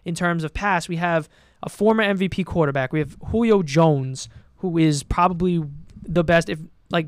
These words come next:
you know, one of the best if not the best receiver in the league right now. Calvin Ridley, who had a great season last year and is having a pretty decent season so far.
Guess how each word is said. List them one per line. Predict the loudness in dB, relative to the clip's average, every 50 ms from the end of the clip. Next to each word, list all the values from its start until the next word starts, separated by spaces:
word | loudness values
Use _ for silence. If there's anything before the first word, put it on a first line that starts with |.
| -8 -12 -6
you | -4 -2
know, | 0 0 0
one | 0 0 -2 0 0
of | 0
the | 0
best | 0 0 0 0 -2 -4 -8 -18 -20 -20 -20 -20 -20 -10 2
if | 2 2 4 4
not | 2 0 0 0 -2
the | -2
best | 0 0 0 0 -2
receiver | -8 -6 -2 -2 -2 -2 -2
in | -4
the | -4 -4
league | -4 -6 -6 -8
right | -8 -10 -10 -10
now. | -10 -8 -8 -8 -8 -10 -12 -20 -20 -20 -20 _
Calvin | -2 4 4 4 4 4 2
Ridley, | 2 2 4 4 4 4
who | 2 0 -2 -4 -4 -4 -2
had | -2 -2 -2
a | -2
great | -2 0 0 0 0
season | 0 -2 -2 -2 -2 -2 -2
last | -2 -4 -4 -4 -4 -6
year | -4 -2 -2
and | -2 -4
is | -6 -8 -10 -12
having | -6 -4 -4 -2 -2 -2
a | -4
pretty | -4 -4 -4 -4 -2
decent | -2 -4 -4 -4 -6 -8 -8
season | -4 -2 -2 -2 -2 -2 -4
so | -2 -2 -4 -4
far. | -4 -8 -6 -6 -4 -4 -6 -6